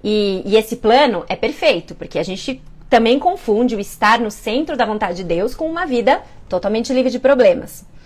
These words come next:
E se nós não estivermos nesse plano perfeito e específico, a gente não vai viver o melhor de Deus. Lembra do melhor de Deus? Então,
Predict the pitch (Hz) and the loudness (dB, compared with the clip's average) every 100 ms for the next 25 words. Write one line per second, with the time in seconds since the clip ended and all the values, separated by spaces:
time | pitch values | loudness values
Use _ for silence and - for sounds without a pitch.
0 | - - - - - 277 269 302 311 370 | -20 -20 -20 -20 -4 -4 2 4 6 6
1 | 277 285 330 554 587 - 427 359 233 196 | 8 8 8 4 2 0 0 4 6 6
2 | 208 269 - 247 262 262 - 202 196 196 | 4 -2 -2 2 2 2 0 0 0 -4
3 | 214 - 233 359 269 254 302 349 - 208 | -6 0 2 2 0 -4 -4 -4 -4 -6
4 | - 269 - - - - 208 240 247 220 | -6 -14 -14 -20 -20 -10 -2 -2 0 0
5 | 208 254 453 294 240 262 349 220 190 233 | 2 2 2 4 4 2 -2 0 0 -2
6 | - - - - - 208 202 208 185 165 | -4 -20 -20 -20 -10 -6 -2 -2 0 4
7 | 185 240 285 233 196 254 175 151 - - | 4 4 2 -6 -2 -2 0 -4 -6 -4
8 | 196 185 175 175 170 180 165 165 233 311 | -2 -2 0 2 2 2 -2 0 0 -2
9 | - - - - | -10 -20 -20 -18